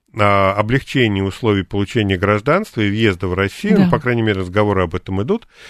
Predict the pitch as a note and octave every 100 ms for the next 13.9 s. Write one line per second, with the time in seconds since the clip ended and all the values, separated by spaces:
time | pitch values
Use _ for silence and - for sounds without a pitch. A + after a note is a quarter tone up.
0 | - - - B3 A#3+ E3+ D#3 F#3 F#3 C3+
1 | C3 D#3 - A#2+ - - A#2 G2 G2+ -
2 | F3+ D3 - G#2 - C3 C3 _ A2+ G#2+
3 | G#2 G2 F#2+ F#2 F2 E2+ F2 F2 F2+ F#2
4 | F#2 F2+ G2+ A2+ - G#2 B2 F3+ - _
5 | _ _ - _ _ - G2+ F#2+ F#2+ F#2
6 | F#2 G2 G#2 F2 - F#2+ E2+ E2+ E2+ F2
7 | F#2 F#2 B2 B2+ G#3+ - C#3+ D3+ - D#3
8 | - D3 D#3 G3 D#3 C3+ C3 C3 D3 D3
9 | B2+ A#2 B2 A#2+ C3 B2+ B2 A2+ C3+ G#3+
10 | G#3 - - G2+ - A#2 - A2+ A2+ A#2
11 | F#2 F2 F2 D#3+ F3+ G2+ - G2 - F#2
12 | G#2 G2 G#2+ F#2+ F2 G2+ G2+ G2+ F#2+ E2+
13 | A2 C#3 - - E2 F2+ G2+ G#3+ E2